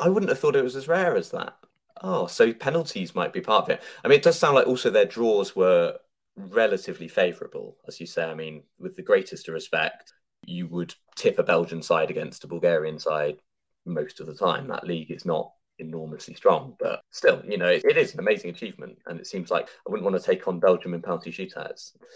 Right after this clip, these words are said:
which is actually setting up, uh, setting up as, of course, that Union Berlin versus Union Saint-Gilloise game,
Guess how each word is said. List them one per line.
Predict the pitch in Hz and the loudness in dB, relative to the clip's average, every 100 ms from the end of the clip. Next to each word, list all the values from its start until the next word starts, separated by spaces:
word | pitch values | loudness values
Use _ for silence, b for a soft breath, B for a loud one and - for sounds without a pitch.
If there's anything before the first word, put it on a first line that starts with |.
| B B | B B
which | 127 147 | 0 2
is | 135 | 2
actually | 151 - | 0 -4
setting | - 156 - 120 | -2 -2 0 2
up, | 135 110 | 4 4
uh, | 98 | 2
setting | - 123 123 | 0 2 0
up | 107 | 0
as, | 92 | -2
of | - 98 | 0 2
course, | - - | 0 0
that | - | -2
Union | 101 107 104 95 | -4 -6 -4 0
Berlin | 98 98 95 87 | 4 6 6 2
versus | 90 98 92 | -6 -6 -8
Union | 101 92 87 | -4 -4 -4
Saint-Gilloise | - 90 87 82 82 101 98 90 80 - - | -4 -4 -4 -8 -10 -6 0 0 0 -6 -2
game, | - - | -2 -2